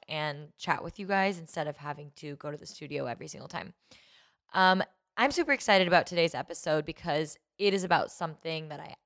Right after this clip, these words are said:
absolutely love, which is entrepreneurship. Um, and pretty much what I'm gonna talk about today is how I started my business and how you can start your own business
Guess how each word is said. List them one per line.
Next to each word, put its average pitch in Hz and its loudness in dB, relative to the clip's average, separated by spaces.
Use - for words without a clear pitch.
absolutely 175 0
love, 160 8
which 160 2
is 156 -4
entrepreneurship. 160 0
Um, 160 6
and 196 4
pretty 226 0
much 202 2
what 240 4
I'm 220 4
gonna 208 0
talk 196 2
about 175 2
today 160 2
is 165 -2
how 262 8
I 262 10
started 185 4
my 220 4
business 233 2
and 190 0
how 190 6
you 165 0
can 190 -8
start 160 2
your 156 -4
own 151 -6
business 143 -6